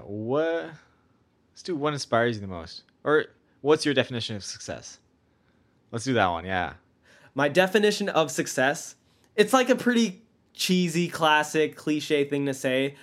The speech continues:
Speaker 2: but when you wake up in the morning, you get to do exactly what you wanna do in between the time of waking up to falling asleep, and you're happy with that. That's
Speaker 1: Gotcha.
Speaker 2: success to me.
Speaker 1: So it doesn't matter if it's work or if you're pleasure or something like that.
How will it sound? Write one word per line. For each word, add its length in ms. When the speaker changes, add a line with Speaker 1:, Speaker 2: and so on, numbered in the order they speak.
Speaker 2:
but 360
when 160
you 120
wake 280
up 140
in 80
the 60
morning, 580
you 100
get 180
to 60
do 140
exactly 600
what 120
you 100
wanna 240
do 420
in 160
between 380
the 80
time 280
of 120
waking 360
up 140
to 60
falling 360
asleep, 420
and 200
you're 100
happy 360
with 160
that. 240
That's 220
Speaker 1:
Gotcha. 40
Speaker 2:
success 360
to 100
me. 200
Speaker 1:
So 140
it 20
doesn't 140
matter 180
if 100
it's 120
work 380
or 60
if 140
you're 100
pleasure 500
or 60
something 300
like 100
that. 140